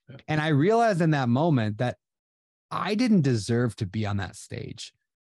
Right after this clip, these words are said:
Speaker 2: Like, I was there because I could sell tickets to a conference. I was there because I have a good mouth. I can talk and I can hype people up,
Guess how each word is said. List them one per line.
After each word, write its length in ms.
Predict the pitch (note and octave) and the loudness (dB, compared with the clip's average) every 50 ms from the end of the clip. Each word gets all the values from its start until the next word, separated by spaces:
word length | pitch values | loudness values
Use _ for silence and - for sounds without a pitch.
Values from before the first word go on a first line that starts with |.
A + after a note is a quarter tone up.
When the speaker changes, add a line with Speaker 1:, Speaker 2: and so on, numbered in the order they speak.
| _ _ _ - | _ _ _ -4
Speaker 2:
Like, 100 | C3 - | -4 -4
I 300 | - C#3+ D3 E3 F#3 G3 | -2 -4 -2 0 2 2
was 680 | F#3+ F3+ F3 E3+ E3 D#3+ D#3+ D#3+ D3+ C#3 A#2 - - - _ _ _ _ _ _ _ _ _ _ _ _ - | 4 4 4 4 4 4 4 4 2 0 -2 -4 -12 -20 _ _ _ _ _ _ _ _ _ _ _ _ -8
there 640 | A2+ G2+ G#2 C#3 C#3+ C#3+ C#3+ C#3+ C#3 C#3 C#3 C3 | -4 -2 -2 0 0 0 2 2 2 2 0 0
because 360 | A2+ A2+ B2 - - C#3+ B2+ B2 | 0 -2 -4 -2 -2 -2 0 0
I 140 | B2+ C3 | 0 0
could 160 | - C#3+ B2+ G#2 | -2 -2 -4 -4
sell 280 | - - C3+ B2 A#2+ | -6 -4 -4 -2 -2
tickets 500 | - - - E3 D#3+ - E3+ E3+ - - | -4 -4 -4 -4 -2 -2 -4 -6 -6 -6
to 120 | - E3+ E3 | -2 -2 -2
a 60 | E3 | -2
conference. 640 | - - B2+ A2 G#2+ G2+ - A2+ A2 G#2+ G#2+ - | -2 -2 -2 -2 -2 -4 -4 -4 -4 -4 -4 -4
I 100 | - B2 | -4 -4
was 160 | B2+ B2 G#2 | -2 -2 -2
there 180 | G2+ B2 B2+ C3 | -2 0 0 0
because 240 | B2+ B2+ A2+ B2 A2 | 0 -2 -2 -2 -4
I 60 | G#2+ | -2
have 140 | G#2+ A2 G#2 | -4 -2 -4
a 60 | G#2+ | -4
good 240 | G2 F#2 C3 D3 C#3+ | -2 -2 0 2 2
mouth. 520 | C#3 B2+ A#2+ A#2 A#2 A2+ A2+ A2 - - _ _ - - - - - | 2 2 2 0 0 -2 -2 -4 -6 -12 _ _ -20 -20 -20 -18 -12
I 80 | - A2 | -10 -6
can 120 | G#2 G#2 | -6 -6
talk 580 | G2 - - - C3+ C3+ B2+ A#2+ A#2+ B2+ G#2+ - | -6 -6 -2 0 0 2 2 0 0 -2 -2 -2
and 100 | B2+ A2+ | -2 -2
I 60 | G#2 | -2
can 140 | G#2 - A2 | -4 -4 -6
hype 280 | A2 - C3+ C3 B2+ - | -4 -4 -4 -4 -4 -2
people 360 | - C3 A#2+ A#2 A#2 A2+ A2+ | -2 -2 -2 0 -2 0 0
up, 200 | G#2+ G#2+ G2+ | 0 -2 -4